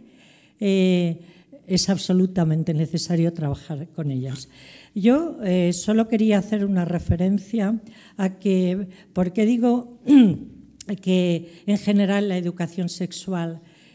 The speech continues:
es una asignatura pendiente? Porque tenemos una ley de salud sexual y reproductiva e interven-, e, e interrupción voluntaria del embarazo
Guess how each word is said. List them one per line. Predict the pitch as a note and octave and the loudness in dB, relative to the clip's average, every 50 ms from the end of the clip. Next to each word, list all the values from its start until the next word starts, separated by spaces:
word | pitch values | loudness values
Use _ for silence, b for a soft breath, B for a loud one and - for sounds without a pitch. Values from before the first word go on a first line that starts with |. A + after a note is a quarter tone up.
| B B B _ | B B B _
es | A3 G3+ F#3+ F#3+ F3+ F3+ F3+ F3+ - - | -4 0 0 2 2 0 0 -2 -4 -6
una | - B3+ F#3 F3 F3 | -8 -4 -2 -2 -2
asignatura | E3 - - F3 F3+ F#3 F3 E3+ E3+ F#3 F3 E3+ E3 E3+ | -2 -4 -6 -4 -2 -2 -2 -2 -4 -4 -6 -6 -6 -4
pendiente? | F#3 F3+ F#3+ G3+ A3+ B3+ B3 A#3 A3 F#3+ - E3+ D3+ D3+ B B B B B B _ | -4 -4 -2 -2 -2 -2 -2 -4 -4 -6 -8 -10 -12 -12 B B B B B B _
Porque | - G#3 G#3 G3+ G3+ - G3+ F#3 F#3 F#3 F3+ F#3 - - - _ - - | -6 -4 -4 -4 -6 -6 -4 -4 -4 -4 -6 -10 -18 -20 -20 _ -20 -6
tenemos | - G3 G3 A#3 C4 C4+ D#4+ - - - - - - | -2 0 0 2 0 0 -2 -6 -10 -14 -18 -14 -6
una | A#3+ G#3+ A#3+ A#3 A#3 | -2 -2 0 0 0
ley | A#3 G#3+ A3 A3+ A#3+ B3+ B3+ A#3+ G#3+ | -2 -2 -2 -2 -2 -2 -2 -4 -6
de | G3 F#3+ | -6 -6
salud | F#3 - - E3+ E3+ F#3+ A3+ A3 | -6 -6 -8 -6 -6 -6 -6 -8
sexual | - - - A3 - - - - A3+ A3 G#3 | -12 -14 -14 -14 -14 -16 -10 -6 -6 -4 -4
y | G#3 G3 | -6 -6
reproductiva | F3 F3 F3 F3 - E3 E3+ D#3+ D#3+ D#3+ D#3 D#3+ - A3 G#3+ G3 D#3 D3 D#3 B B B B B B _ | -8 -10 -12 -12 -12 -12 -10 -10 -10 -12 -14 -12 -10 -8 -8 -8 -10 -10 -14 B B B B B B _
e | F#3 F3 | -2 0
interven-, | F3 F3 E3+ E3+ F3 D#3 D#3+ D#3+ E3 E3 D#3+ D#3 - - | 0 0 0 -2 -4 -4 0 0 0 -2 -2 -8 -10 -8
e, | - G#3 F#3 F3+ G3 F#3 B B B B B | -2 0 0 0 0 -4 B B B B B
e | G3 F#3 F3 F3+ F3 F3 G#3 A#3 | -6 -4 -2 -2 -2 -2 -2 -2
interrupción | F#3+ F3+ F#3 F#3 F#3 F3 E3 F3+ D#3+ D#3 - - A#3+ C4 A#3+ A3+ G3 F3 | 0 0 0 0 0 0 0 0 -2 -4 -4 0 2 2 4 2 2 0
voluntaria | E3+ E3 D#3 D#3+ E3+ E3 - G3 F#3+ F#3 F3+ E3 D#3+ | -2 -4 -4 -4 -4 -2 -2 -2 0 0 -2 -2 -4
del | D#3+ D#3+ D3 D3+ | -6 -6 -6 -6
embarazo | D3+ D3+ C#3+ D3 E3+ A#3 C4+ C4 - - - G#3 G3+ A#3 B3 | -6 -6 -6 -4 -4 -6 -6 -8 -10 -8 -6 -6 -6 -6 -8